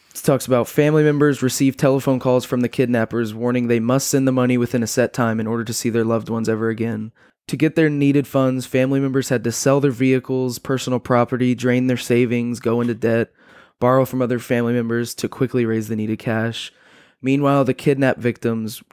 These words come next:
were treated horribly while being held by the cartels and were only fed once a day.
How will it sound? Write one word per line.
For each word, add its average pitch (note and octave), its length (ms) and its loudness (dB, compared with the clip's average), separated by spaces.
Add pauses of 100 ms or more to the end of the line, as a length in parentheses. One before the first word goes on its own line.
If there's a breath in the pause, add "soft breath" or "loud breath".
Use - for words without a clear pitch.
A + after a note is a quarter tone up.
(120)
were B2+ 160 -2
treated D3+ 340 0
horribly B2+ 560 0 (360 soft breath)
while A#2 120 -2
being B2+ 260 2
held B2 220 2
by B2+ 120 2
the B2 100 2
cartels A2+ 500 0
and A#2 80 -4
were A2+ 160 -4
only B2+ 220 0
fed A#2 320 0
once A2+ 360 -4
a A#2 60 -2
day. G#2+ 300 -4